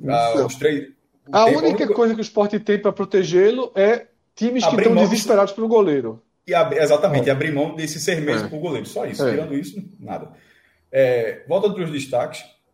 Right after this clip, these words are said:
Speaker 1: eu, Blas, é, mas Blas não o segundo tempo inteiro, porque de-, em algum momento
Speaker 3: Recorte,
Speaker 1: ali,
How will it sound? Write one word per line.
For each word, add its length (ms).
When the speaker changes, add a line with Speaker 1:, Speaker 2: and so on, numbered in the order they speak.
Speaker 1:
eu, 340
Blas, 560
é, 240
mas 220
Blas 400
não 200
o 20
segundo 340
tempo 180
inteiro, 360
porque 260
de-, 320
em 60
algum 200
momento 380
Speaker 3:
Recorte, 460
Speaker 1:
ali, 180